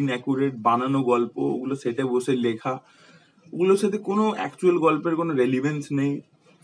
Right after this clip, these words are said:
Actual গল্পটা পড়লে আপনি সেখানে একটা underline message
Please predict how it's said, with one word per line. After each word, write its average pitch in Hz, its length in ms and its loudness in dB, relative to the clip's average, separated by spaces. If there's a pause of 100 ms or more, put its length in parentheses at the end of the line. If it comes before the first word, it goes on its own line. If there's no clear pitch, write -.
(400)
Actual - 360 2
গল্পটা 160 460 2
পড়লে 160 340 2
আপনি 170 240 -2
সেখানে 165 300 -6
একটা 170 240 -2
underline 156 520 0
message 123 320 -4